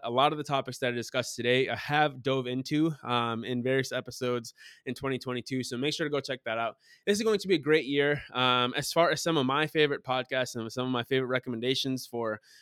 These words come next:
what else you should listen to, to kind of bolster and support your twenty twenty-three goals are, um, two articles actually by Barbell Medicine. One is The Beginning of Prescription, which is for those who are just starting to get into resistance training or s-, training in general, of what you can kind of,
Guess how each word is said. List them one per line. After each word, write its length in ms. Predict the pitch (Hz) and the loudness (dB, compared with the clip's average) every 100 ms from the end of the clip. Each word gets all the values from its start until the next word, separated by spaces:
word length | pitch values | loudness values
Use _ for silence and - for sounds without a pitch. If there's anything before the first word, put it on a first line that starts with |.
| _ | _
what 140 | 147 160 | -2 0
else 200 | 175 190 | 0 0
you 40 | |
should 160 | 165 160 | 0 0
listen 280 | 156 160 135 | 0 0 -2
to, 240 | 151 147 | 0 0
to 80 | - | 0
kind 180 | 139 127 | 0 2
of 100 | 117 | 2
bolster 440 | 143 139 - 135 | 2 2 0 -2
and 180 | 117 110 | -2 -8
support 340 | 117 139 127 | -8 -4 -4
your 100 | 127 | -6
twenty 320 | - 135 131 | -10 -10 -10
twenty-three 500 | 120 131 135 120 120 | -10 -10 -10 -8 -4
goals 420 | 120 175 180 175 - | 2 4 4 0 0
are, 320 | 123 123 120 120 - - _ | 4 6 4 0 -12 -20 _
um, 320 | 135 131 127 127 | 2 2 2 -2
two 240 | - 226 208 | -2 0 4
articles 440 | 190 196 147 131 135 | 4 4 2 0 0
actually 260 | 143 147 | -2 -2
by 140 | 139 131 | -2 -2
Barbell 340 | 131 139 131 | 0 2 2
Medicine. 440 | 120 113 - 120 117 | 0 -2 -2 -2 4
One 180 | 170 | 4
is 140 | 170 143 | 4 0
The 80 | 139 | 0
Beginning 360 | 123 143 165 | 2 2 2
of 100 | 185 | 0
Prescription, 600 | 160 - 123 110 117 117 127 _ | -4 -2 -2 0 -4 -6 -10 _
which 140 | 127 135 | -12 -10
is 80 | |
for 140 | - 131 | -6 0
those 300 | 143 151 156 | 2 2 0
who 80 | 131 | -2
are 60 | 120 | 0
just 240 | 160 151 | -2 0
starting 240 | 160 156 | 0 0
to 100 | 151 | 0
get 60 | 143 | -4
into 160 | 135 120 | -4 -6
resistance 400 | 120 139 139 - | -4 -4 -6 -2
training 220 | 139 139 | 0 0
or 120 | 117 | -2
s-, 120 | - - | -6 -2
training 280 | 143 139 131 | 2 2 2
in 100 | 113 | 0
general, 440 | 123 120 120 117 - - - - | 0 0 -2 -4 -10 -20 -10 -4
of 140 | 123 | 0
what 200 | 143 175 | 2 2
you 100 | 175 | 0
can 300 | 170 156 143 | 0 0 -2
kind 260 | - 135 127 | 0 0 0
of, 140 | 117 | -2